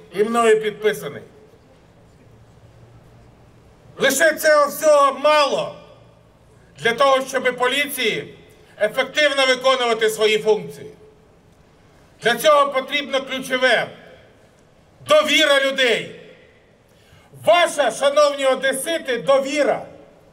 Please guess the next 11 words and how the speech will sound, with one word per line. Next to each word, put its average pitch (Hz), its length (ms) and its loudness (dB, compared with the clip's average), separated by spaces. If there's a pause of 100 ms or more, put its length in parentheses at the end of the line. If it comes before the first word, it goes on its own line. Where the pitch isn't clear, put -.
(680)
І 196 120 0
я 285 120 4
впевнений, 285 640 0
що 262 220 -2
одеська 277 520 -2
поліція 240 680 -2 (1000)
повторить 269 640 2
успіх 262 560 -6 (920)
своїх 262 460 0
київських 240 640 -2
побратимів 214 640 -2